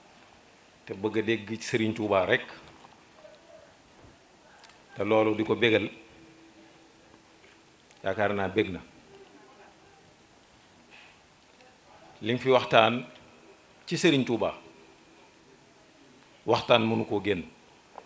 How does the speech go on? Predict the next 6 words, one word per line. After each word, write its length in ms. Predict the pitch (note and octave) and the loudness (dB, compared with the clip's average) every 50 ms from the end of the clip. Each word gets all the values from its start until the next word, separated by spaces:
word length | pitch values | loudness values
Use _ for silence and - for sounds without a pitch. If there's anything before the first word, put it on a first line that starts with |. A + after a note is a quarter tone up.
| - - - - - - - - - - - - - - - - - - - - - - - - - _ _ - _ - - - - _ - - - - - - - - - - - - - - - | -20 -20 -20 -20 -20 -20 -20 -20 -20 -20 -20 -20 -20 -20 -20 -20 -20 -20 -20 -20 -20 -20 -20 -20 -20 _ _ -20 _ -20 -20 -20 -20 _ -20 -20 -20 -20 -20 -20 -20 -20 -20 -20 -20 -20 -20 -20 -18
Bégal 380 | F#2+ F#2+ G#2+ A#2 A2+ B2 B2 | -10 -4 -2 0 2 2 0
nga 100 | B2 A#2+ | 2 0
ñu 160 | A#2+ A#2+ A#2+ A#2+ | 0 0 0 -2
Serigne 300 | A#2+ - A#2+ A#2 A#2 A#2 | -2 -2 -2 -2 -2 -2
Touba 280 | A#2 A#2+ A2+ A#2 A2+ A2+ | -2 0 4 4 4 4
lool. 640 | A2 A2+ A2+ A#2 A#2 A#2 A#2 A#2 A#2 A#2+ A#2+ B2 | 4 4 4 6 6 8 8 8 6 6 4 0